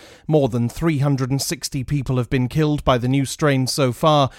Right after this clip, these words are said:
with seventeen thousand others infected, the vast majority of whom are from Wuhan or the surrounding region. One of two new hospitals for treating the disease opens in the city today.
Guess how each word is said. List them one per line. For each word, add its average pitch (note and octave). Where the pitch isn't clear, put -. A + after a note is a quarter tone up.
with C3
seventeen D3+
thousand C3+
others B2
infected, B2
the A#2+
vast C#3
majority C#3
of A#2
whom C3
are B2
from C#3
Wuhan C3+
or D3
the A2
surrounding B2
region. B2
One C#3+
of A#2
two E3
new C3+
hospitals C#3+
for -
treating F3
the C3
disease D3+
opens D3
in B2+
the B2+
city C3
today. C3